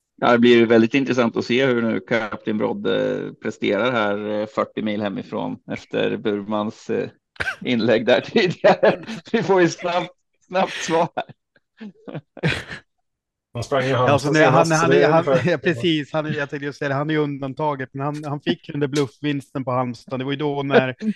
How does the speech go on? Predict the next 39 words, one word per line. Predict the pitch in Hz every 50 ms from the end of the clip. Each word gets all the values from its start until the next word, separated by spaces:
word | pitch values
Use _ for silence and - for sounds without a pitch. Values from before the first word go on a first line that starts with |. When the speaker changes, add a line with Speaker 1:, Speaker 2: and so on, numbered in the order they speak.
| - _ _
Speaker 3:
Il-, | - 147 147 139 - -
Il | 180 165 151 -
Forte | - - 143 143 139 131 - - - 151
och, | 147 143 - _ _ - 139
eh, | 139 139 143
vem | 147 156 156
var | 151 147 139 131 139 139
det | 139 143 139
nu? | 135 143
Det, | 147 165 165 147
det | 151 151
var | 160
ju | 170
Del | 160 170 160 151
Colme | - 170 165 165 165 151
Sixteen, | - 156 139 - - _ 170 165 151 139 127
ja. | 120 117 104 - _ _ _ - - - _ _ _
Det | 139
var | 156
ju | 151
de | 139 165 165 160 151 143
två, | - - 147 143 139
höll | 151 151
ju | 151 151
nästan, | 156 160 151 143 - - - _ _ - 165 151 143 135 135 135 - - - - - - - _ _ _ _ _ _ _ - _ _ _
alltså, | - 135 123 143 156
fan, | 123 - - 160 160
han | 160 156
fick | 143 - 175 160 - _
ju, | - 147 131 151 151 151 127 131
fick | - - 170 143 -
inte | 160 143 147
Brodde | 135 131 147 143 135 123 120 135
värsta | 127 131 120 - - -
drömresan? | 123 117 127 127 123 120 120 120 117 123 123 117 - - 107 104 98 110 _ _
Jag | - 107
vet | 104 95
inte. | 87 95 _ _ _ _ _ - 95 - _ _ _ - - - - - - - 784 - - - - - _ _ _ _ _ _
Speaker 1:
Ja. | - - 90 73 65 -